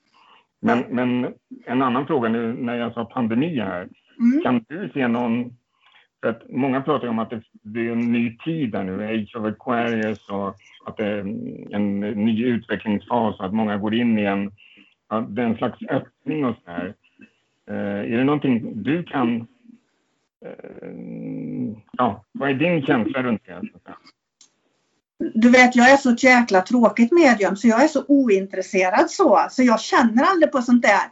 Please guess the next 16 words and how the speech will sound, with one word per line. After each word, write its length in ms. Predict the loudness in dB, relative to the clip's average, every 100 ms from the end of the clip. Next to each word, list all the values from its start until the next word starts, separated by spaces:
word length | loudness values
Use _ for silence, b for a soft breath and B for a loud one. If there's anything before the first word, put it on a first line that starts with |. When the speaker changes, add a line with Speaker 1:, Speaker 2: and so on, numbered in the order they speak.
| B B B
Speaker 2:
Däremot 760 | 6 6 6 0 -2 -6 -8
så 100 | -10
tycker 360 | -8 -6 -6 -8
jag 300 | -2 -2 0 -2
att, 260 | -4 _ -8
eh, 380 | -4 -4 -4 -8 _ _ _ _ _ _ -6
det 140 | 0
är 40 | 0
ganska 340 | 0 -6 -8
skönt 300 | -8 -8 -8
att 140 | -8 -8
jorden 360 | -6 -6 -8
har 80 | -8
fått 200 | -10 -10
en 120 | -8
paus. 640 | -4 -4 -2 -2 -6 -10